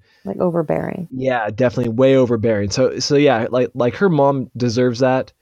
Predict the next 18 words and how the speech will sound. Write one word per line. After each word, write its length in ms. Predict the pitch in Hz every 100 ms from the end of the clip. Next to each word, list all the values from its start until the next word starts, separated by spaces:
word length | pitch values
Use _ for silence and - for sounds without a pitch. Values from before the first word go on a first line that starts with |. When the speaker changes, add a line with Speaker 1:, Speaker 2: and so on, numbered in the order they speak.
| _ _ _
Speaker 2:
I 80 | -
don't 140 | 196 254
necessarily 520 | 202 170 - 170 143
think 180 | 151 139
her 100 | 117
sister 400 | - 131 - 101
does. 440 | 92 85 - - _ _ _ _ _ _ _ _ -
It 40 |
seems 240 | - 208 240
like 160 | 151
Jay 220 | 120 139
shits 380 | 135 - 143 - 113
on 80 |
her 100 | 101
sister 400 | 95 117 98 98
their 140 | 101 101
whole 160 | 113
lives. 480 | 101 92 82 71 -